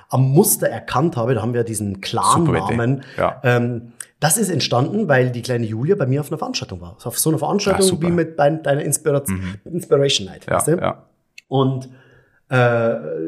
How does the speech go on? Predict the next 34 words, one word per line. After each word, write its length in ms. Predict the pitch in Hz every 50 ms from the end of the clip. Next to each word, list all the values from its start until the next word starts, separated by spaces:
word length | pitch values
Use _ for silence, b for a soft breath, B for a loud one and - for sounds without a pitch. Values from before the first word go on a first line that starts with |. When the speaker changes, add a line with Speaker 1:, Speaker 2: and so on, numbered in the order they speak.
| 85 120 165
Speaker 1:
die 360 | 123 - 143 139 139 147 -
hat 160 | - 185 165 -
dann 100 | 170 147
die 100 | 139 127
Techniken 560 | - - 165 170 - 202 175 185 180 175 147
bei 120 | 139 123 117
sich 200 | - 180 156 -
im, 260 | 131 123 123 123 127 143
in, 300 | - - 131 135 127 139
in 60 | 123
der 80 | 104 104
Schule 300 | - 185 269 269 - 131
angewandt 480 | 113 110 107 98 98 98 135 220 226
und 140 | - - 120
hat 140 | 127 139 127
gemerkt, 320 | 139 120 120 151 175 - - - - - -
„Hey, 120 | 107 110
das 140 | 98 - -
funktioniert 400 | - 98 85 - 92 101 98 -
tatsächlich.“ 460 | 98 - - 156 - - 85 - - B B B B B B B B B
Und 80 | -
dann 120 | 131 127 127
ruft 200 | 160 226 226 -
sie 80 | - 147
mich 160 | 139 127 -
an 120 | 135 185
und 80 | 190 170
sagt, 140 | - - 120
„Hey, 140 | 151 190 202
ich 100 | 185 143
möchte 140 | 165 165 -
gerne 140 | 180 165 156
ins 120 | 147 -
Fernsehen.“ 340 | 160 143 113 95 98 92